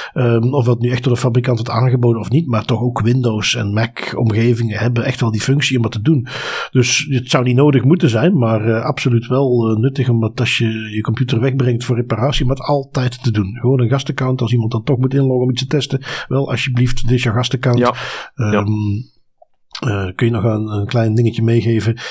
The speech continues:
Speaker 1: met, eh, was de login daar, username is reparateur, wachtwoord is kijk niet naar mijn spullen, ehm, en dan kun je ze nog
Speaker 2: <laughs>
Speaker 1: eventjes wat sensibiliseren. Ehm, ja, eh, je, maar,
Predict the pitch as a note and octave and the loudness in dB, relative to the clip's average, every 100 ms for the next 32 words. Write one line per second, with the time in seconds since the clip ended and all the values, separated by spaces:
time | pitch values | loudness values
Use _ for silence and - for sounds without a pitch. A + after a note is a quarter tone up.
0 | - - G#2+ - A2+ G#2+ F#2 A#2 G#2 A2+ | -10 -4 -4 -2 -2 -2 -2 0 0 2
1 | G2 C3 B2 B2+ A2 B2+ A#2+ A#2 A2 A2+ | 2 2 2 2 4 4 4 2 2 0
2 | A#2 - A2+ C3+ D3 - - A#2 C3 B2+ | 0 -2 -2 0 0 -2 -4 -2 0 0
3 | A#2+ A#2+ - - C3+ A#2+ C#3 C3 B2+ A#2+ | 0 0 -2 0 0 2 2 2 2 2
4 | G2+ D3 D3 D#3 D#3 B2+ A#2+ B2 B2 B2 | 0 0 2 0 -4 -4 0 0 0 0
5 | C3 A#2+ A#2+ C3 E3 B2+ C3 B2+ - C3+ | 0 4 4 6 4 4 4 2 0 0
6 | - - - - D3 C3+ C3 B2+ A#2+ C3 | -2 -4 -4 0 0 2 2 4 4 4
7 | C#3+ D3+ - - - B2+ B2 B2+ B2+ C3 | 2 0 -4 -16 -8 -4 -2 -2 -4 -6
8 | B2+ - - - - - - - - - | -8 -10 -10 -8 -8 -8 -10 -12 -4 2
9 | C#3+ F#3+ G#3+ F3+ F3+ F3+ F3+ E3+ F3 G3+ | 4 4 0 -2 0 2 2 2 2 0
10 | F#3 F#3 G#3 A3 | 2 4 4 2